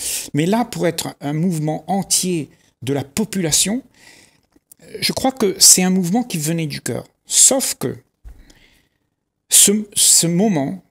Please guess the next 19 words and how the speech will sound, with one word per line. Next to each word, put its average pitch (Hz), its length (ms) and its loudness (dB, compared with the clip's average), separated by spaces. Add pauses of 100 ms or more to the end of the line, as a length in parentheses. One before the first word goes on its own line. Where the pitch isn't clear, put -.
(220)
où 160 120 -2
le 147 100 0
cœur 185 320 -2
parle, 151 440 -6 (880)
il 139 100 -2
est - 160 -4
très, 160 380 -4 (180)
très, 151 360 -6 (100)
très 147 240 -6
sensible. - 580 -2 (1080)
Très, 208 540 -2 (1080)
euh, 143 320 -6
facile 185 680 2
à 139 140 -4
détruire, 131 560 -8 (220)
très - 180 0
facile 180 500 4
à 135 40 -2
brimer, 139 460 -6